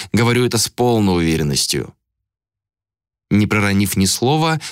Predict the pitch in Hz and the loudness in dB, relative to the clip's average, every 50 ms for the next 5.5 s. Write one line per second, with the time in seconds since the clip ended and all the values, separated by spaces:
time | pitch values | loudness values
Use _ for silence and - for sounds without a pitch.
0 | - _ _ 117 113 110 104 98 90 104 123 151 147 - - 170 170 165 135 113 | -16 _ _ 0 0 2 2 0 0 0 0 -2 -2 -2 -2 0 0 0 2 0
1 | 110 104 - - 107 104 95 90 98 98 101 - - 104 101 - - 107 101 95 | 0 0 0 0 0 -2 0 0 0 0 0 -2 -2 -4 -4 0 0 0 0 0
2 | - - - - - - - _ _ _ _ _ _ _ _ _ _ _ _ _ | -2 -4 -6 -6 -8 -10 -12 _ _ _ _ _ _ _ _ _ _ _ _ _
3 | _ _ _ _ - - - - - - - 139 143 147 165 139 143 151 185 202 | _ _ _ _ -10 -8 -8 -6 -4 -4 -2 0 0 0 0 0 0 2 2 2
4 | 226 220 185 165 147 160 160 147 147 135 - 180 - - 175 165 - - 151 151 | 2 2 0 0 0 2 2 0 0 0 -2 -4 -2 -2 -2 -2 -2 0 0 0
5 | 151 127 104 90 80 71 62 57 - | 2 2 0 0 0 -2 -4 -4 -8